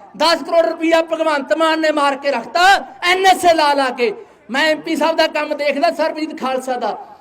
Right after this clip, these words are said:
ਸਾਡੇ ਕੋਲ ਦਸ ਕਰੋ-, ਦਸ ਕਰੋੜ ਆਇਆ, ਸਾਰਾ ਵੰਡਤਾ। ਇੱਕ ਉਹ ਆਈਡੀ ਬਣਦੀ, ਆਈਡੀ, ਉਹਦੇ ਵਿੱਚੋਂ ਸਿੱਧੇ ਪੈਸੇ ਡੀ ਸੀ ਨੂੰ ਜਾਣੇ ਹੁੰਦੇ ਆ।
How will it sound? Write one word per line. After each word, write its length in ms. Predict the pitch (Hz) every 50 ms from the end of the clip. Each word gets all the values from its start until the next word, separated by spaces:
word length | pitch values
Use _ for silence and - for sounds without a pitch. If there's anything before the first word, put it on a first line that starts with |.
| _ _ _
ਸਾਡੇ 340 | - 285 320 320 330 320 320
ਕੋਲ 160 | 320 330 320
ਦਸ 300 | 247 - 339 392 370 359
ਕਰੋ-, 220 | 359 320 277 - - - - _ _ _ - _ - 202
ਦਸ 240 | 294 320 320 277
ਕਰੋੜ 280 | 269 330 320 320 320 311
ਆਇਆ, 200 | 285 285 320 311
ਸਾਰਾ 320 | - - 302 381 403 392
ਵੰਡਤਾ। 440 | 370 339 294 247 247 - 226 190 165 - - - - _ _ _ _ _ _ -
ਇੱਕ 200 | 302 311 - 339
ਉਹ 60 | 349
ਆਈਡੀ 480 | - - 294 320 320 302 262 349 370
ਬਣਦੀ, 340 | 330 302 254 233 214 294 302
ਆਈਡੀ, 340 | 269 240 220 202 175 180 160 - - _ _ _ _ _ _ _ _ _ -
ਉਹਦੇ 280 | 302 320 349 349 370 349
ਵਿੱਚੋਂ 480 | 320 311 311 - 320 320 330 339 339 330 339 339 - - - -
ਸਿੱਧੇ 360 | - - 349 339 403 392 381
ਪੈਸੇ 340 | 381 349 320 302 - 330 320
ਡੀ 180 | 254 269 269 -
ਸੀ 120 | - 285
ਨੂੰ 140 | 285 302 302
ਜਾਣੇ 260 | 285 240 254 285 285
ਹੁੰਦੇ 260 | 269 277 269 294 294
ਆ। 120 | 277 -